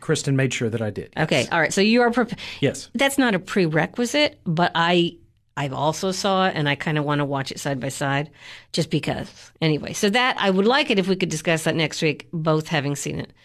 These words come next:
Speaker 2: If not, we'll, I don't know, talk about Game of Thrones again.
Speaker 1: I, I can, I can probably talk her into watching that.
Speaker 2: I
Speaker 1: But
Speaker 2: think
Speaker 1: they'll
Speaker 2: you
Speaker 1: just be like,
Speaker 2: can.
Speaker 1: "Hey, people are getting murdered."
Speaker 2: <laughs> You're gonna love it.
Speaker 1: It's gonna be great, sweetie.
Speaker 2: <laughs>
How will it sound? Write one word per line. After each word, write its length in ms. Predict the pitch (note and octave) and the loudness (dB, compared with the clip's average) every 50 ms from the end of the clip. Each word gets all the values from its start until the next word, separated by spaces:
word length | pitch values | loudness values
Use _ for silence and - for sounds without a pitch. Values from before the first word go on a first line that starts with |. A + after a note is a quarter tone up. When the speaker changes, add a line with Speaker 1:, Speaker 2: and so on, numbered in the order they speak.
| - - - - - - _ _ - | -20 -20 -20 -20 -20 -20 _ _ -6
Speaker 2:
If 160 | G#3 G3 - | -6 -2 0
not, 260 | E3 D3+ D3+ D#3 D#3 - - - _ - | 0 2 2 2 0 -2 -8 -18 _ -4
we'll, 280 | G3+ A3 G#3+ G#3 G3+ - - - _ _ _ _ - | -2 0 0 0 -2 -6 -14 -20 _ _ _ _ -10
I 80 | C#3+ C#3+ | -10 -10
don't 140 | - - | -10 -12
know, 60 | - - - - _ _ _ _ _ | -18 -20 -20 -20 _ _ _ _ _
talk 160 | - - D#3+ | -6 -4 -4
about 140 | E3 E3+ F#3 | -2 -4 -4
Game 160 | E3+ F#3 F3 | -4 -4 -4
of 80 | E3 E3 | -4 -6
Thrones 240 | - F#3+ G3 F#3+ - | -6 -8 -8 -8 -8
again. 260 | - - - - F#3+ - - _ - | -8 -10 -10 -10 -12 -14 -10 _ -2
Speaker 1:
I, 180 | E3+ F#3+ E3+ - | -2 -2 0 0
I 120 | F3+ F#3+ | 0 0
can, 280 | F#3+ G3 F3+ D#3 C3 - - _ _ _ _ _ - | 0 2 0 0 -2 -4 -10 _ _ _ _ _ -4
I 80 | C3+ C#3 | -2 0
can 140 | - C3 A#2 | 0 0 -2
probably 300 | - A#2+ A#2 A2+ A#2 A2 | 0 -2 -2 0 -2 -2
talk 280 | - A2+ G#2+ G2 - | -4 -6 -8 -8 -10
her 100 | G#2 G2 | -12 -14
into 160 | F#2+ F#2 F#2 | -14 -14 -16
watching 320 | F2 D#2+ D#2 - - - - _ | -16 -18 -20 -20 -20 -20 -20 _
that. 60 | _ _ _ _ - | _ _ _ _ -2
Speaker 2:
I 200 | - F#3 F#3+ F#3 - - - | 2 2 2 2 2 2 0
Speaker 1:
But 100 | F#3 D#3 | 2 4
Speaker 2:
think 260 | G3+ F#3 F3 E3+ F3 | 4 4 4 4 4
Speaker 1:
they'll 80 | F#3 F3+ | 2 2
Speaker 2:
you 40 | D#3 | 4
Speaker 1:
just 80 | D3 E3 | 4 4
be 60 | G3 | 6
like, 160 | F#3 E3+ C3+ | 6 4 4
Speaker 2:
can. 160 | B2 G2+ F2 | 2 -2 -6
Speaker 1:
"Hey, 420 | - - A2+ A#2+ F3+ A#3 A3+ G#3 - | -8 -8 -8 -8 -6 -6 -6 -6 -6
people 380 | - - C3 B2 - C3 C#3 | -4 -2 -2 -2 0 0 0
are 80 | C#3+ C#3 | 0 2
getting 400 | C3+ D#3 E3 E3+ F#3 F#3+ G3 G#3 | 2 2 4 4 4 6 6 6
murdered." 800 | G#3+ B3+ C#4+ E4 F4+ E4+ D4+ D4+ C#4+ C#4+ C#4 C#4 C#4 C#4 C#4 A#3 | 6 6 4 4 2 2 4 4 4 4 4 4 4 4 4 4
Speaker 2:
<laughs> 500 | A#3+ D#3+ C#3+ E3 D#3 - G#3+ F#3+ - - | 4 4 4 4 4 4 4 2 2 2
You're 440 | A3+ A#3+ B3+ B3 A3+ F#3+ E3 D#3+ E3 | 0 2 4 4 4 4 4 4 4
gonna 360 | C#3+ G#3+ F#3 E3 D#3+ D3+ D#3 | 4 4 4 4 4 4 4
love 640 | D#3 E3 E3 F#3+ B3 D#4 F4+ F#4 - - F4+ A#3 F3+ | 4 4 4 4 6 6 6 6 6 4 4 4 2
it. 120 | D#3 C#3 | 2 4
Speaker 1:
It's 200 | C#4 A#3 - A#3 | 4 4 4 2
gonna 200 | A3 - D4 D4 | 2 4 4 4
be 80 | B3 A#3 | 4 4
great, 380 | B3+ D#4 F#4 F#4 D#4+ C#4 B3+ - | 4 4 4 4 4 4 2 2
sweetie. 360 | - - G#3+ A3+ G#3+ G#3+ G#3+ | 2 2 4 4 4 4 4
Speaker 2:
<laughs> 680 | A#3 B3 A#3 A#3+ - A3+ A#3 A3+ G#3+ G#3 G3+ G3 G3 | 4 4 2 0 -2 0 0 2 2 2 2 2 0